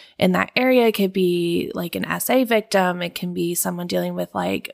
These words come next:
body dysmorphia or an eating disorder. And they're just, that's not a comfort zone for them. So I've,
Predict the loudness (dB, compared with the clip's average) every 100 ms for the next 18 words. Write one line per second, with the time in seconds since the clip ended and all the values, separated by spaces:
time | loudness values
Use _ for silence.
0 | -6 -4 -4 -2 0 2 2 4 4 6
1 | 4 4 0 0 0 2 0 2 2 2
2 | 2 0 0 -2 -4 -6 -10 -20 _ 0
3 | 2 2 0 -2 -2 -2 -2 -2 0 2
4 | 2 0 -2 -2 -2 0 0 0 2 2
5 | 4 2 2 4 4 4 2 0 -6